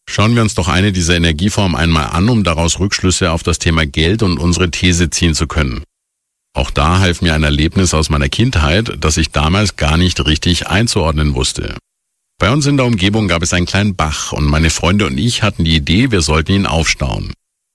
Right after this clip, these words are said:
Zuerst begannen wir mit ein paar Steinen und Hölzern, wie man das üblicherweise so macht. Leider wurde unser Konstrukt immer wieder weggespült. Deswegen entschlossen wir uns zu professionelleren Maßnahmen.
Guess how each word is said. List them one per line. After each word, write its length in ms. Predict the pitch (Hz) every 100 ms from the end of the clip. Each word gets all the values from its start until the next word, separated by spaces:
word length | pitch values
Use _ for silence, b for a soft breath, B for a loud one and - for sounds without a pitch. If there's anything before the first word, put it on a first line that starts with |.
| -
Zuerst 280 | - 85 -
begannen 360 | 87 92 104
wir 80 | 95
mit 140 | 90 82
ein 140 | 80
paar 160 | 85 80
Steinen 420 | - 76 98 98
und 180 | 76 67
Hölzern, 460 | 85 92 107 95
wie 80 | 80
man 140 | 82
das 140 | 76 -
üblicherweise 680 | 78 82 85 87 80 71 69
so 120 | 73
macht. 280 | 69 65 - _ -
Leider 300 | 71 82 87
wurde 240 | 87 85
unser 220 | 78 82 76
Konstrukt 480 | 85 - 98 98
immer 300 | - 85 85
wieder 200 | 78 80
weggespült. 680 | 78 82 76 - 60 - - - -
Deswegen 380 | 92 - 101 90
entschlossen 560 | 85 82 82 85 82 78
wir 120 | 78
uns 280 | 85 85 -
zu 100 | 78
professionelleren 960 | - 73 - 76 78 76 73 80 82
Maßnahmen. 640 | 85 85 82 76 64 50